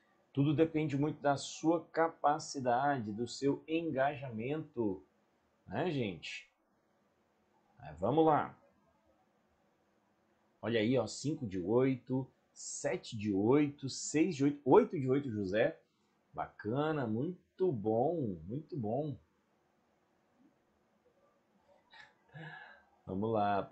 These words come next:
oito de oito, Igor Felipe. Muito bom, Igor, parabéns. É isso aí, hein? É, tem uns que a gente já sabe que vão gabaritar.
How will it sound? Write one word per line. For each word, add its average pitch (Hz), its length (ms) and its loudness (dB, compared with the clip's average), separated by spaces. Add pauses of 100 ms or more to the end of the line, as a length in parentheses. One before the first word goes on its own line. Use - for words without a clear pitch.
oito 127 340 2
de 131 100 -2
oito, 139 240 2
Igor 160 240 2
Felipe. 120 580 0
Muito 127 220 -10
bom, 170 240 0
Igor, 120 320 2
parabéns. 127 1300 -4
É 90 80 -10
isso 92 240 -12
aí, 104 320 0
hein? 165 320 -4 (1040)
É, 90 220 -6
tem 127 260 0
uns 156 380 -2
que 156 100 -4
a 147 60 2
gente 147 240 -4
já 175 120 2
sabe 147 560 2 (1160)
que 147 500 0 (640)
vão 107 80 -12
gabaritar. 113 760 0